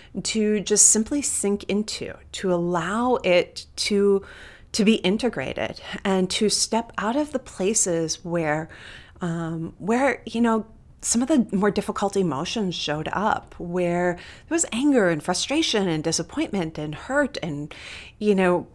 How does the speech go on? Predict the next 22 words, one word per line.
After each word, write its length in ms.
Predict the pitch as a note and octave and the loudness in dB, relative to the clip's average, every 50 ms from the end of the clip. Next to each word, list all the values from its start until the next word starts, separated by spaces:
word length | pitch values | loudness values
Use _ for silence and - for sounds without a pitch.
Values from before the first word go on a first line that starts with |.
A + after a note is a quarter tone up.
| - - - | -12 -4 -2
all, 220 | C#3+ D#3+ F#3+ F#3+ F#3+ | 0 2 2 0 0
the 140 | F#3+ G3+ | 0 -2
whole 400 | F#3+ - - G4+ F#4 A3+ E3+ C#3 - | -2 2 4 4 4 4 2 -2 -6
mix 460 | - D3 E3 D#3+ G3 G#3+ - - - | -8 -6 -4 -2 -2 -2 0 -2 -2
of 120 | - D3 - | -2 -2 -4
emotions, 960 | D#3 D3 C#3+ C3 C3+ F3+ G#3 - - - - - - - - - - - - - - | -6 -8 -6 -4 -4 -4 -6 -6 -8 -10 -10 -12 -12 -8 -6 -4 -4 -4 -4 -4 -4
and, 420 | - F#3+ F#3+ F#3+ F#3 F#3 F3+ F3 - - - - | 0 2 2 4 4 4 2 2 0 -2 -2 -2
and 100 | F#3 F3+ | -2 0
allow 520 | E3+ E3+ E3 E3+ F3 G3 A3+ C#4+ D#4 D4+ | 0 -2 -2 -4 -4 -4 -4 -2 -2 -2
that 500 | B3+ G#3+ E3 E3 E3 D#3+ - - - - - - | -2 -2 0 2 2 0 0 -2 -10 -16 -10 -6
to 200 | - - A3+ F#3+ | -4 -2 0 0
make 300 | F#3 F#3 F#3 F3+ F3+ - | 2 2 0 0 -2 -2
way 460 | D#3+ E3+ F3 G3 A3 F#3+ D3+ C3+ - - - - - - - - - | -4 -2 0 0 0 0 -2 -2 -6 -12 -20 -18 -18 -18 -20 -20 -20
for 480 | - - - G3+ F#3 F3+ F3 E3+ E3 | -16 -6 0 2 2 2 2 0 -2
compassion 800 | D3+ - - F3+ E3 - - D#3+ F#3 G3 - - D#2 C2+ - - - - - - - | -4 -6 -6 -6 -4 -2 -2 -4 -4 -4 -8 -10 -10 -10 -14 -16 -20 -20 -18 -10 -6
and 180 | F3 F3+ E3+ | -6 -4 -2
love 480 | E3+ E3 F3 F3+ F3 E3 D#3+ D#3 - - - - | 0 0 0 2 0 0 -2 -6 -12 -14 -10 -8
and 180 | E3 D#3 D#3 | -8 -6 -6
forgiveness 840 | - D#3+ - - G3+ G#3+ - G#3 F#3 - - - - - - - - - - - - - - - - | -6 -6 -4 -2 -4 -2 -2 -4 -6 -6 -6 -4 0 2 2 2 0 -4 -20 -20 -20 -20 -14 -6 -4
and 180 | F3+ F3+ E3 | -2 -2 0
deeper 360 | F3 F#3+ G3+ G3 G3+ F#3 - | 0 -2 -2 2 2 0 0
understanding. 920 | - F3 D#3+ D#3 D3+ - - - - D3+ D3 D3 C#3+ - - C3 C#3 D3+ | 0 -2 -2 -2 -4 -4 -6 -6 -6 -6 -8 -8 -10 -10 -12 -14 -14 -16